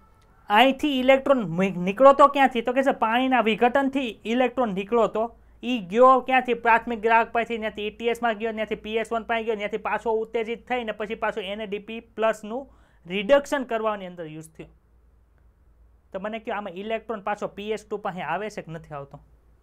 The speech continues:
આવ્યો કે નો આવ્યો? પી એસ ટુ પાસે આ ઇલેક્ટ્રોન, પી એસ ટુ, પી એસ વન પાસે, સોરી, પી એસ ટુ પાસે જે ઇલેક્ટ્રોન ગયો, ઈ પાછો પી એસ ટુ પાસે આવતો નથી.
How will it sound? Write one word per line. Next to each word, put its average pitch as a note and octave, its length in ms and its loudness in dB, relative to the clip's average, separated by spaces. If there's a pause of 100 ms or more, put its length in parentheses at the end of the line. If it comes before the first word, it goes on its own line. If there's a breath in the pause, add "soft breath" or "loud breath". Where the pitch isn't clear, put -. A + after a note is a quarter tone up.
(3750)
આવ્યો G3 240 -2
કે A3 120 -8
નો F#3 100 -8
આવ્યો? D#3 380 -6 (420)
પી A3+ 160 -4
એસ B3+ 160 2
ટુ C4+ 140 -2
પાસે B3 240 2
આ A#3 120 0
ઇલેક્ટ્રોન, A#3+ 520 -4
પી A3+ 220 -6
એસ B3 160 0
ટુ, B3+ 100 -4
પી - 400 -8
એસ A#3+ 160 0
વન A#3 160 -4
પાસે, A3+ 480 -6
સોરી, G3+ 220 -6
પી G#3+ 200 -6
એસ A3+ 140 -2
ટુ A#3+ 100 -4
પાસે A3+ 220 -6
જે G#3 100 -2
ઇલેક્ટ્રોન G#3 460 -6
ગયો, A3+ 240 -4 (320 soft breath)
ઈ G#3 100 -8
પાછો G3 360 -4
પી F#3+ 220 -8
એસ G3+ 160 -8
ટુ G#3+ 120 -6
પાસે F3+ 280 -8
આવતો F3 580 -6 (480)
નથી. F#3+ 440 -6